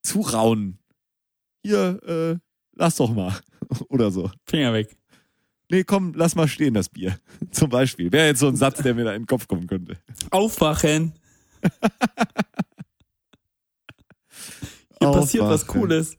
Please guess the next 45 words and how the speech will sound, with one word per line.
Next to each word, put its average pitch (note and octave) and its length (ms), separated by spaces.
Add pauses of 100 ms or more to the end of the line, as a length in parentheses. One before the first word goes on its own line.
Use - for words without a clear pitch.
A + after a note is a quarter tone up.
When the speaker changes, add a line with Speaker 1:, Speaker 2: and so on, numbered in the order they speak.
(720)
Speaker 1:
Ja. A#2+ 240 (1040)
Ha-, C3+ 120 (120)
Speaker 2:
Ja. A2 160
Speaker 1:
aber C3+ 240 (420)
ist, - 280 (360)
vielleicht D3+ 220
jetzt E3 140
auch D3 100
nichts, D#3+ 180
was D3+ 160
wir D3+ 80
jetzt D3+ 160
in D3 80
diesem C#3+ 220
Moment D3 320
machen F2+ 260
müssen. C#3 440 (100)
Vielleicht B2+ 200
will C#3 80
man C#3 80
Speaker 2:
Nee. - 40
Speaker 1:
das C#3 100
auch, B2 180 (200)
auch B2 260
so, B2+ 140
ich C3 120
so B2+ 120
ein B2+ 160
bisschen C3+ 340
überlegen, C3+ 460
so F2 80
eine E2 160
halbe E2+ 180
Minute E2 420
mal. C#2+ 280 (260)
Speaker 2:
Können B2 240
wir B2+ 100
gerne A2 220
mal G#2+ 140
machen, G#2 300
ja. A2+ 120 (1040)
Speaker 1:
Was C3 160
hältst D#3 180
du F3+ 60
davon? G3 300